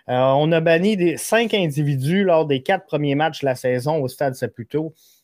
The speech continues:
C'est trente-trois depuis deux mille douze. À toutes les fois,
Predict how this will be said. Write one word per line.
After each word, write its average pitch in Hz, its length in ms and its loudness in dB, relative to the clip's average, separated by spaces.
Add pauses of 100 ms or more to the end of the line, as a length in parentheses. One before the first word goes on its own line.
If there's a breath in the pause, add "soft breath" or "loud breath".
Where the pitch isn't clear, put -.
(120 soft breath)
C'est 160 260 -4
trente-trois 185 640 -2
depuis 139 280 -4
deux 135 160 -2
mille 123 200 -4
douze. 160 300 -2
À 135 80 -2
toutes 214 180 -6
les 156 160 -2
fois, 190 340 -2